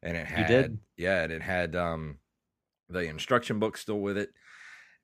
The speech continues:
Speaker 1: And the thing is, I got to the flea market pretty early, <clears throat> and I go to this one guy normally that's always there, and he always, he doesn't always have Nintendo stuff, but when he does, he has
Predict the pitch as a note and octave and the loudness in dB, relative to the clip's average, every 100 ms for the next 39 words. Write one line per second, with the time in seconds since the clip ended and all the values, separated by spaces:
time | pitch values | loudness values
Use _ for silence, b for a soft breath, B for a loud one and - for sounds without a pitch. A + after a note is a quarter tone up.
0 | - G2+ F#2+ G2 G#2 C#3+ C3 B2+ A2+ A2 | -2 2 2 2 2 4 6 4 4 6
1 | A#2 A#2 - A2+ G#2 - A2+ G#2 G2+ - | 6 4 2 2 0 2 2 4 0 -2
2 | - F#2+ F#2 G2+ G#2 F#2 F2 - _ - | -4 -2 4 6 6 4 2 -4 _ -4
3 | - A#2+ B2 F#2 D#2+ F2+ F2 E2+ - G2 | 0 0 0 -2 -2 -2 -2 -4 0 2
4 | F#2 E3 E3 C3+ F#2+ F2+ A2 A2+ G#2 G2 | 4 4 4 4 2 -2 0 2 2 2
5 | F#2 F2 E2+ E2+ E2+ D#2+ E2 - F#2 F#2+ | 2 0 -2 -2 -2 -4 -6 -6 0 4
6 | G#2 F2 D2+ E2+ E2 E2 F2 F#2 G2+ A#2+ | 4 4 0 -2 -2 -2 -2 2 4 4
7 | F3 - b b b C3 F3+ G3+ - B2 | 2 0 b b b 6 6 6 0 2
8 | C#3+ D3+ D3+ D3+ C#3+ D#3 D3 D#3+ C#3+ C#3+ | 6 6 6 2 2 0 0 -2 0 0
9 | - C3 C#3 - A2+ G#2 G2+ A2 A2+ F#2 | -2 -6 -8 -2 0 0 0 0 0 0
10 | G2 F#2+ G2+ A2 G2+ G2+ G2+ F2+ F#2+ F#2 | 0 2 2 0 -4 -6 -4 -2 0 0
11 | F2+ D#2+ - | -2 -4 -10